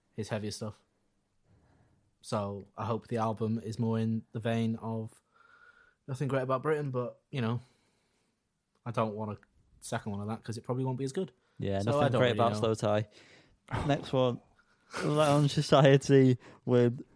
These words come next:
Speaker 2: Burn the Heather. I don't know why I'm introducing it 'cause I didn't listen to it. Who
Speaker 3: Oh,
Speaker 2: did?
Speaker 3: great.
Speaker 2: Who did?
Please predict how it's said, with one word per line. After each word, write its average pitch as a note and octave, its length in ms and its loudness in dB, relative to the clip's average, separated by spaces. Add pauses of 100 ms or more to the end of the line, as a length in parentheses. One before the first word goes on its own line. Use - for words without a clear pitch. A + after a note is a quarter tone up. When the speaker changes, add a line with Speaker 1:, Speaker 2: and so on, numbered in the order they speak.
Speaker 2:
Burn C3+ 260 6
the C3 100 6
Heather. B2+ 420 4
I B2+ 60 4
don't C3 120 4
know C3 100 4
why A#2+ 220 4
I'm B2 100 -2
introducing A2+ 500 -4
it - 80 -6
'cause - 100 -8
I A#2 80 0
didn't A2+ 180 -4
listen A#2+ 260 -2
to A2+ 120 0
it. G#2+ 160 0
Who C3 80 4
Speaker 3:
Oh, C3+ 40 4
Speaker 2:
did? C3 280 2
Speaker 3:
great. A#2+ 180 -4
Speaker 2:
Who D#3+ 60 2
did? D#3+ 280 2